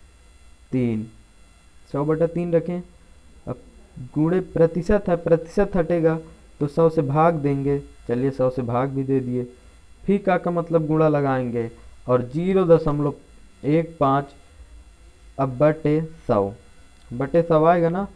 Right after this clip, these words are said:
क्योंकि प्रतिशत हटेगा तो सौ आएगा, बराबर एक्स मान लिए। देखिए, ये दशमलव लगा है, इसके जगह पर नीचे दो ज़ीरो और बढ़ा लिए, बढ़ा लिए तो आप कहो, "जी हाँ, बढ़ा लें,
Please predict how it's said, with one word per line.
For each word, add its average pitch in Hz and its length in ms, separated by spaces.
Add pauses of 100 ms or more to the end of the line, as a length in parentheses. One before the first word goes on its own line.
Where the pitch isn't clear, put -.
(260)
क्योंकि 151 200
प्रतिशत 151 520
हटेगा 143 280
तो 139 120
सौ 139 260
आएगा, 120 240
बराबर 123 640 (340)
एक्स 123 220
मान 104 280
लिए। 104 160
देखिए, 135 460 (500)
ये 190 420 (240)
दशमलव 156 540
लगा 160 200
है, 160 240
इसके 160 240
जगह 160 200
पर 294 320 (320)
नीचे 139 300
दो 151 220
ज़ीरो 147 260
और 131 260
बढ़ा 113 280
लिए, 113 340 (520)
बढ़ा 135 260
लिए 196 280 (520)
तो 123 60
आप 135 220
कहो, 160 160
"जी 123 220
हाँ, 123 180
बढ़ा 113 280
लें, 131 240